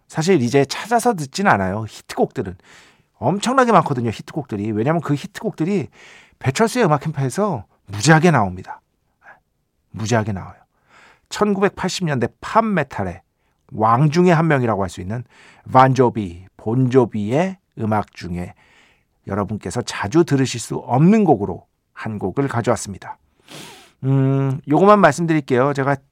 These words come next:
수도 없이 설명드렸지만 또 못 들으신 분들 있으니까,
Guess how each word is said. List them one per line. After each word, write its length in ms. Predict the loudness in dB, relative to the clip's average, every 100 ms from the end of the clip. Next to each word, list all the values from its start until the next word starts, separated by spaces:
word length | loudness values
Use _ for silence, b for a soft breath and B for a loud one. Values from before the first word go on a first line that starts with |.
| _
수도 520 | _ -20 -18 -10 -2 0
없이 200 | 0 -4
설명드렸지만 760 | -4 0 -2 -2 -4 -2 -2
또 100 | 0
못 180 | 0 2
들으신 320 | 0 0 -2
분들 240 | -2 -2
있으니까, 680 | -2 -4 -6 -6 -6 -6 -8